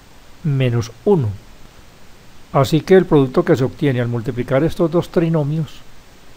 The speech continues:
es este polinomio, a la cuatro menos a la dos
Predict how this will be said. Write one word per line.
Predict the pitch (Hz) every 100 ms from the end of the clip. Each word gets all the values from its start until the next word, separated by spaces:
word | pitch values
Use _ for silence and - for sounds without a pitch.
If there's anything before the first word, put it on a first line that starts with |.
| - - - - - - - - - - - -
es | 147 143 -
este | 147 - 156
polinomio, | 143 120 131 190 139 104 107 - - - - - -
a | 123 127
la | 147
cuatro | - 165 135 110 160 175 160 - - - - - - - - - - - - - -
menos | 131 123 120 120 113 113 110
a | 120 113
la | 139
dos | 139 127 131 -